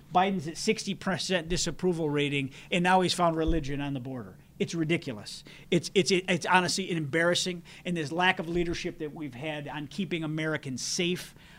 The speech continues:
um, i-, i-, is, is, is something that the American people can't forget. And he's not gonna pass the buck and say, "Well, you wouldn't agree to this legislation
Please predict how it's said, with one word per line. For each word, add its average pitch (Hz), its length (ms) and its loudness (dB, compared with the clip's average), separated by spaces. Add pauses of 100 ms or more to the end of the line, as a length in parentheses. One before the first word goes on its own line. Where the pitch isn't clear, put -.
(140)
um, 135 440 -4
i-, 101 40 -16
i-, 175 340 -6
is, 151 200 -2
is, 156 280 -2
is - 160 -4
something 156 480 2 (260)
that 151 220 2 (400)
the 165 80 -2
American 170 320 0
people 151 220 -4
can't 156 340 -4
forget. 165 400 -6
And 143 140 -6
he's 156 180 -6
not 214 180 2
gonna 214 140 0
pass 175 400 -2
the 214 80 -2
buck 135 460 -4 (240)
and 156 160 -4
say, 156 180 2
"Well, 165 300 4
you 160 120 0
wouldn't 165 240 -2
agree 151 360 0
to 147 80 -4
this 131 340 -6 (180)
legislation 139 880 -4